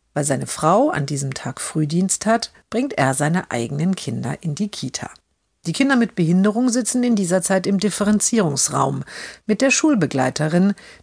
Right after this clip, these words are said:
die für eines der Kinder vom Sozialamt bewilligt wurde. Dieser drückt der Sonderpädagoge einen Stapel Vorschularbeitshefte in die Hand.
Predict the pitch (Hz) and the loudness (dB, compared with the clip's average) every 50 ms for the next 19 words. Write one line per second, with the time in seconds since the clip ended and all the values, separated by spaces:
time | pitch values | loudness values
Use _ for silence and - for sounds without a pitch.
0 | - - 208 - - 247 - - 147 139 143 156 170 - - 196 190 - - - | -6 -4 -2 0 0 0 2 2 2 2 2 2 0 0 0 -2 -4 -2 -2 -2
1 | 156 143 143 147 165 - - 175 170 170 165 180 175 - - - 151 127 120 123 | -2 0 0 -2 -2 -2 -2 0 0 0 0 -2 -4 -4 -2 -2 0 0 0 -2
2 | 131 - 135 135 139 - - - - 208 214 165 156 143 131 131 139 - - - | -2 -4 -4 -2 -2 -2 -2 0 2 2 2 4 2 2 0 0 -4 -8 -10 -10
3 | - - - - - - - - _ _ _ _ - - - - - - - - | -10 -8 -8 -8 -8 -8 -10 -12 _ _ _ _ -16 -14 -14 -14 -14 -12 -4 0
4 | 160 175 190 214 202 269 285 311 302 - - 185 175 - - - - 127 131 127 | 2 4 4 6 6 4 4 2 2 0 0 0 0 0 -4 -4 -2 -2 0 2
5 | 139 156 180 202 214 196 - 240 220 220 220 202 226 220 214 202 214 170 190 202 | 2 2 4 2 2 2 2 2 2 2 2 2 2 2 2 2 2 2 2 2
6 | 202 190 - - - 190 185 175 202 190 170 - - 240 240 254 233 - - 156 | 2 2 2 2 4 4 4 2 0 0 -2 0 2 2 4 4 2 2 0 0
7 | 147 135 - 156 139 135 139 139 135 135 - - 135 120 - - - - - 151 | 0 0 0 0 0 0 0 -2 -2 -2 -2 -2 -2 -4 -4 -4 -6 -4 -4 -4
8 | 143 165 156 135 147 139 - - - - | -4 -4 -2 -2 -2 -2 -2 -4 -8 -10